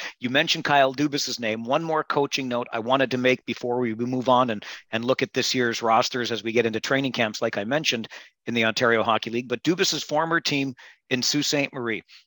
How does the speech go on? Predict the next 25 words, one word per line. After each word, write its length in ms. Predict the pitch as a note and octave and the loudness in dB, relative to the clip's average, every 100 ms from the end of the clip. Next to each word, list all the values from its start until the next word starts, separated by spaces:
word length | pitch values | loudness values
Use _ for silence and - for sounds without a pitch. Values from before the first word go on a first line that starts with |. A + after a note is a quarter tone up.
| _ _ _ - | _ _ _ 0
end 220 | D3 F#3 | 2 2
of 100 | E3 | 4
last 300 | D3 C#3+ - | 4 4 2
season, 460 | C3+ A2+ G#2+ D3 - | -2 -2 -6 -12 -2
they 120 | A#2 | 2
announce 560 | A2+ A#2 B2+ E3 - - - _ - | 2 2 0 0 -4 -6 -8 _ -12
quite 240 | - A2+ | -4 0
happily 580 | C3 B2+ - A#2 B2 G#2+ _ | 2 2 0 -2 -6 -6 _
the 140 | A2+ | -8
re-signing 600 | G#2 C3+ D3 C#3+ C#3 C#3+ C3 | -4 -2 2 4 4 2 0
of 80 | |
their 180 | A2 A#2+ | 2 0
entire 400 | A#2 - A#2 C3 | 0 -2 2 2
coaching 400 | - G#3 G#3+ C#3+ | 2 2 2 -2
staff. 320 | - A#2+ - - | -2 -4 -6 -6
John 320 | A2 C3 C3 | 0 0 2
Dean 220 | C#3 D3 | 2 2
as 100 | C3 | 2
head 240 | D#3 D3+ | 2 0
coach, 300 | - C#3+ D#3+ - - - | 2 2 2 -4 -10 -8
Jordan 320 | C#3 C#3+ C#3 | 0 2 2
Smith 280 | C3+ C#3+ D3+ | -2 -2 -2
and 140 | C3+ A#2+ | -2 0
Jamie 260 | C#3+ C3+ | 0 -2
Tardif 420 | B2 C#3 C#3 B2 | -2 -2 0 -4